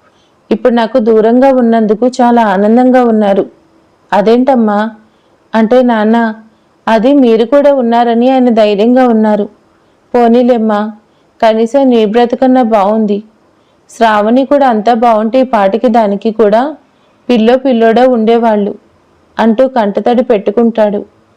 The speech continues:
నాన్న, అప్పుడు మహేష్ హర్ష గారికి హెల్ప్ చేశారు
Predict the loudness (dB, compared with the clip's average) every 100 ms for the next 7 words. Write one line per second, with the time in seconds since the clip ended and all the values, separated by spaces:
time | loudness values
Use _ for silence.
0 | _ _ _ _ -2 0 0 0 -2 0
1 | 0 0 0 0 -2 -8 _ -4 -4 0
2 | 0 2 0 0 -2 0 -2 -2 -2 0
3 | -2 0